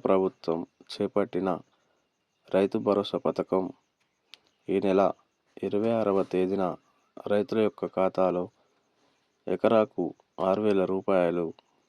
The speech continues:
జమ చేయడం జరిగింది. ఇందుకు గాను తెలంగాణ రాష్ట్ర ప్రభుత్వం ఎనభై రెండు వేల కోట్ల నిధులు విడుదల చేయడం జరిగింది. తెలంగాణలో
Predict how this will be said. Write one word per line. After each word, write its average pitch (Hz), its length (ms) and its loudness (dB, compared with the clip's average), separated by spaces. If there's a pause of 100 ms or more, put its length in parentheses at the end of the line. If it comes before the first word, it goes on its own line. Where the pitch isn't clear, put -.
(280)
జమ 98 200 0 (100)
చేయడం 90 280 0 (120)
జరిగింది. 87 420 -4 (920)
ఇందుకు 95 360 0
గాను 90 280 2 (600)
తెలంగాణ 110 560 0
రాష్ట్ర - 300 -4
ప్రభుత్వం 87 500 -2 (340)
ఎనభై 104 320 -2
రెండు 95 220 -2
వేల 87 140 0 (120)
కోట్ల 98 380 -2
నిధులు 95 300 -2 (880)
విడుదల 92 360 0 (100)
చేయడం 87 280 2 (100)
జరిగింది. 82 460 -4 (1800)
తెలంగాణలో 110 680 4